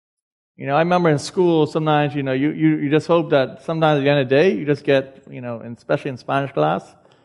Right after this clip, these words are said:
just hope that you get by. You, you know, "I just want, I don't wanna fail this test, so let me just get by."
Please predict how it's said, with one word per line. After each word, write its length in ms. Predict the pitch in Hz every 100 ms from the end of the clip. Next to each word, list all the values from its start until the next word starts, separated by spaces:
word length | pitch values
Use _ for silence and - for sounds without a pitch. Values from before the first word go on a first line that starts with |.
| _ -
just 160 | 127
hope 160 | 160 156
that 100 | 131
you 80 | 127
get 220 | 131 123
by. 220 | 123 120
You, 160 | 113 120
you 100 | 123
know, 160 | 117
"I 100 | 120
just 200 | 127 135
want, 160 | 135 -
I 40 |
don't 80 | 139
wanna 140 | 143
fail 260 | 131 143 139
this 120 | 131
test, 320 | 131 135 120 -
so 160 | 113
let 140 | 117 127
me 80 |
just 340 | 123 120 - _ _ _ _ -
get 240 | 117 117
by." 300 | 107 101 -